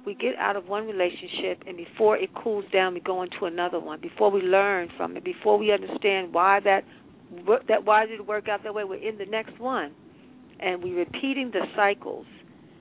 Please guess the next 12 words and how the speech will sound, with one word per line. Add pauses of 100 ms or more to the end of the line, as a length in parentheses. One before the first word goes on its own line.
(300)
over
and
over. (420)
You
have
to
look
at (200)
yourself
and (100)
say,
"What